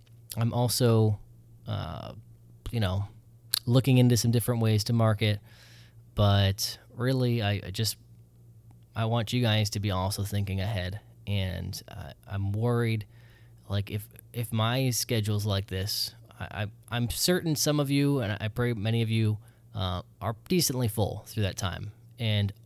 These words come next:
awesome. And some of you have already been, uh, way ahead of the ball here and have been,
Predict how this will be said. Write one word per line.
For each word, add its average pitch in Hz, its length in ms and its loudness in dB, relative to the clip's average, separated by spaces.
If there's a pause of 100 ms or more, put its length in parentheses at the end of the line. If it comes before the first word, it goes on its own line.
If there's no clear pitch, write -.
(100)
awesome. 98 480 -4 (420)
And 101 200 0
some 160 160 0
of 151 80 2
you 139 140 4
have 120 100 2
already 120 340 2
been, 107 260 2 (100)
uh, 80 240 -8 (260)
way 123 480 -2
ahead 113 240 0
of 101 80 -2 (200)
the 107 120 -8
ball 98 260 0
here 92 360 -4
and 90 200 -8
have 101 80 -8
been, 92 300 -8